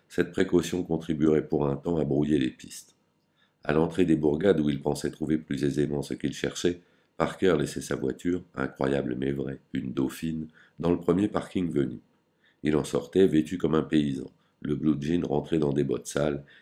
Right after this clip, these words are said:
qu'il avait pris la précaution de maculer de boue durant le trajet aller. Parlant comme un paysan, marchant comme un paysan, il entrait à la principale quincaillerie et,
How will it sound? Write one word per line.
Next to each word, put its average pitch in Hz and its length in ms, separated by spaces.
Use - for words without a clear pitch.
qu'il 95 180
avait 92 160
pris 92 160
la 80 140
précaution 78 500
de 80 80
maculer 78 460
de 69 60
boue 85 200
durant 82 280
le 85 60
trajet 82 400
aller. 65 240
Parlant 78 320
comme 65 180
un 65 100
paysan, 69 580
marchant 82 380
comme 67 200
un 65 100
paysan, 64 520
il 82 140
entrait 78 280
à 85 80
la 65 100
principale 78 520
quincaillerie 69 680
et, 60 100